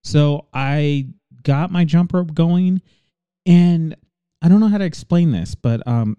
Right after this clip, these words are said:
it didn't hurt as much as I thought it would, and I found a way to kinda stay more light on my toes, and that allowed me to continue to jump continuously, um, with less interruptions.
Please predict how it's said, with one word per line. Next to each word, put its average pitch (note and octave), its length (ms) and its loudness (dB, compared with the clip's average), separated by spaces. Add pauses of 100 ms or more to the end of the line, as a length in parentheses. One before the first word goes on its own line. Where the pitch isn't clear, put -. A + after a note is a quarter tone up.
it C3 180 -2
didn't E3+ 300 2
hurt E3 360 -2
as C3 240 -4
much C#3 220 -4
as B2 100 -6
I G#2 80 -4
thought C3 300 -4
it F3 120 -4
would, F#3 340 -2 (520)
and D3+ 80 0
I C#3 80 0
found F#3+ 360 -2
a G3 60 -2
way E3 220 -2
to D#3 120 -10
kinda D3+ 220 -6
stay D3+ 320 -4
more C#3+ 240 0
light B2 300 -2
on C3+ 100 0
my A2+ 140 -2
toes, C3+ 640 -2 (480)
and C#3+ 120 0
that C#3+ 160 0
allowed C3+ 400 -4
me B2+ 280 -4
to A#2+ 520 -2 (340)
continue C#3 680 -4
to A#2 220 -10
jump A2+ 360 -8 (720)
continuously, A2 960 -4 (540)
um, B2 340 -4
with C3+ 240 -4
less C3 460 -4
interruptions. A#2+ 880 -4